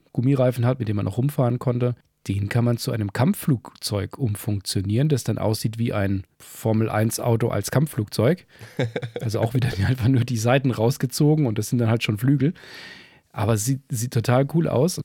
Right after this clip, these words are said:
Speaker 1: Die hinteren Räder, die werden nach hinten in ein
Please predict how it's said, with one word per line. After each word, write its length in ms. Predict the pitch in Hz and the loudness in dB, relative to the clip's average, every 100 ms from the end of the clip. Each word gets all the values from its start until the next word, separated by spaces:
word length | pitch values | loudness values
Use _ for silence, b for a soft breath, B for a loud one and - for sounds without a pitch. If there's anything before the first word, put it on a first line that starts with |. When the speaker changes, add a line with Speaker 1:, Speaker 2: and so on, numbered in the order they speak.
| - | 0
Speaker 1:
Die 200 | 113 113 | 0 2
hinteren 480 | 123 131 180 175 156 | 4 4 4 4 2
Räder, 340 | 151 165 160 | 2 2 2
die 200 | 139 120 | 2 2
werden 440 | 123 117 117 113 - | 2 4 2 0 -2
nach 360 | 127 110 104 - - | 0 0 0 -6 -8
hinten 420 | - 147 156 147 | 2 2 2 -2
in 160 | 160 135 | -2 -2
ein 320 | 123 113 | 0 -2